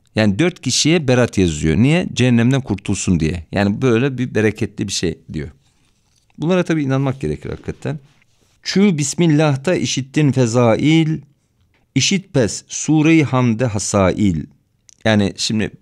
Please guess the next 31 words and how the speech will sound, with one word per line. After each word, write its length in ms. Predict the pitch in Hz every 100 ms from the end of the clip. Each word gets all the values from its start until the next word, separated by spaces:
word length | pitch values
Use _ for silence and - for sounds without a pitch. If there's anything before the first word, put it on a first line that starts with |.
| -
Besmele 440 | 139 135 139 117
ile, 100 | 85
yani 140 | 85 85
Fatiha 380 | - 120 123 117
ile 220 | 110 117
girdik. 440 | 110 120 101 175 - - -
Önce 280 | - 127 123
Besmele 340 | 117 - 127
ile 160 | 120 92
girdik. 360 | 80 90 175 180 _ _ _ _ _ _
Şimdi 300 | - 131 131 -
Besmele'de 600 | 143 151 - 151 143 160
bu 80 | 147
kadar 300 | 135 123 143
bir 40 | 160
fazail 520 | 135 120 127 120 90
var, 160 | 71
fazilet 560 | - 104 101 107 98 -
var. 240 | 143 165 165 _ -
Peki 200 | 135 131
Fatiha'da 640 | - 139 135 156 143 147
neler 380 | 127 87 82 82
var, 180 | 90 113
hangi 280 | 117 120 110
özellikler 560 | 92 87 80 - 87
var? 220 | 98 143 127
Bunları 280 | 127 113
da 100 | 110
bir 120 | 92 67
anlatalım 560 | 76 71 76 71 67
diyor. 260 | 82 120